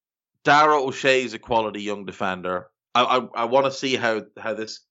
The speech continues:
uh, how Shotton does. He could be another. Now, he's young. He might be maybe too young. But, I mean, they have Darnell Furlong, I think, could play right side centre back for them.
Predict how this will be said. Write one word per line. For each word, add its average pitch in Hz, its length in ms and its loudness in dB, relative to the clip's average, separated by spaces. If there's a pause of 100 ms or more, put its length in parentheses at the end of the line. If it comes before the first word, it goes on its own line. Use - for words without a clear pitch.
(280)
uh, 101 380 -4
how 104 160 -2
Shotton 110 460 -4
does. 87 400 -4 (240)
He 127 160 4
could 127 160 -2
be 113 80 4
another. 104 240 2
Now, 101 120 0
he's 104 240 -4
young. 104 440 2
He 107 100 -10
might 104 160 -8
be 104 80 -8
maybe 104 200 -4
too 120 200 -6
young. 92 360 -4 (680)
But, 120 120 4
I - 20 4
mean, 123 240 2
they 120 120 4
have 135 460 2 (1600)
Darnell 156 360 2
Furlong, 135 480 2
I 143 180 6
think, 127 300 -4
could 110 100 -12
play 117 200 -2
right 113 340 -2
side 135 260 -2
centre 139 300 -4
back 139 320 -2
for 151 100 -12
them. 160 340 -6